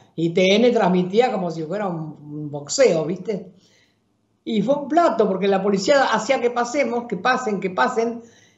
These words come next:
Y, eh, "¿Qué hago?", decía el chofer.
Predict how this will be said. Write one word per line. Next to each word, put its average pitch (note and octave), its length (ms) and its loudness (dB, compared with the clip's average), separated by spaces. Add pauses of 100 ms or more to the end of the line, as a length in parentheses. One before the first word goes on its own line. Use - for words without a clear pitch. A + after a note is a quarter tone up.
(200)
Y, G3 320 0
eh, F#3 840 -4
"¿Qué C4 80 6
hago?", B3+ 300 6
decía F3+ 220 0
el - 40 -6
chofer. D#3+ 460 -8